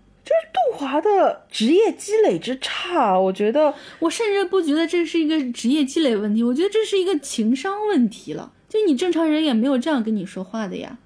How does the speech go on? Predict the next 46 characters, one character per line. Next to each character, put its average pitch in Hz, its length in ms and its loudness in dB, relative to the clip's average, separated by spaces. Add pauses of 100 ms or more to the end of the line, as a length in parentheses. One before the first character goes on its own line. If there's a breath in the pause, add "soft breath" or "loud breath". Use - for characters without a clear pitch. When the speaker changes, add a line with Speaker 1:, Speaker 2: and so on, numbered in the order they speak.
(120)
Speaker 2:
就 233 100 -4
是 240 80 0
我 214 140 0
跟 233 100 -2
你 247 80 0
打 233 160 -2
交 247 180 -2
道， 226 360 -6
然 208 120 -4
后 226 240 0
我 208 120 -6
说 233 180 -8
，“哦， 269 160 0
你 262 140 2
长 254 120 -2
得 247 80 0
很 233 140 0
像 247 140 -2
我 226 80 0
儿 190 280 -6
子， 214 160 -6 (100)
合 220 220 -4
适 370 280 -4
吗？” 320 240 0 (180)
Speaker 1:
这 427 160 2
个 254 80 0
行 143 380 -6
业 240 200 2
它 254 140 -2
经 320 180 -4
常 233 160 -2
还 196 140 -4
是 196 140 -6
会 247 240 0
让 226 340 0
你 156 220 -4
产 156 260 -6
生 214 160 -4
一 214 60 0
种 165 180 -4
强 160 220 -6
烈 190 100 -2
的 180 100 0
冲 285 320 -2
击 285 160 -4
感， - 260 -6